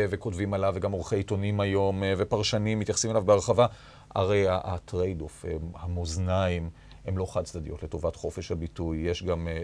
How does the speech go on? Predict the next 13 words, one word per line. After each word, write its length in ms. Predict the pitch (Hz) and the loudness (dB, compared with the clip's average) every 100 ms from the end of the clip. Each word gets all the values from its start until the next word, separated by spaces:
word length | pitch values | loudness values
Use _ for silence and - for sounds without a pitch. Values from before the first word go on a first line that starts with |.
| - | -8
זכויות 460 | - - 104 107 107 | -14 -6 0 2 2
רבות 300 | 92 110 113 | 2 2 0
אחרות 400 | - 90 107 98 | -2 0 2 2
וחירויות 580 | 107 127 110 117 139 139 | 0 0 2 6 6 6
רבות 240 | 127 131 | 4 4
אחרות 260 | 120 139 131 | 2 4 4
וחובות 480 | - 143 104 156 151 | 4 4 8 6 8
רבות 240 | 143 143 | 8 8
אחרות 340 | 135 131 143 - - | 6 6 6 4 -10
שמעוגנות 600 | - 135 123 117 123 135 | -2 4 6 8 6 6
גם 180 | 117 113 | 6 6
הם 180 | 135 135 | 6 6
במשפט, 640 | 117 107 - - 139 127 | 4 4 -2 8 10 12